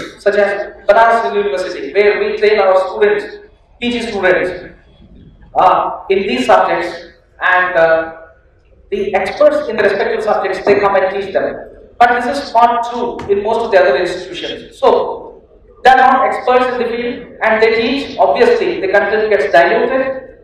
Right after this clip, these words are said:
and quality gets compromised, <coughs> and that is why our students are unable to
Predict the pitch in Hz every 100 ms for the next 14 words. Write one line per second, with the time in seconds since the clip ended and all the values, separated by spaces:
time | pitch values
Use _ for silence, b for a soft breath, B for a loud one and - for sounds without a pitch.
0 | _ _ _ - - - 196 202 196 202
1 | 214 240 220 226 220 220 226 233 226 240
2 | 240 240 - - - - 220 220 226 -
3 | 247 240 240 - - - - _ _ _
4 | _ _ - 220 285 285 277 262 240 240
5 | - - - _ _ _ _ _ 240 247
6 | 247 262 269 254 269 269 -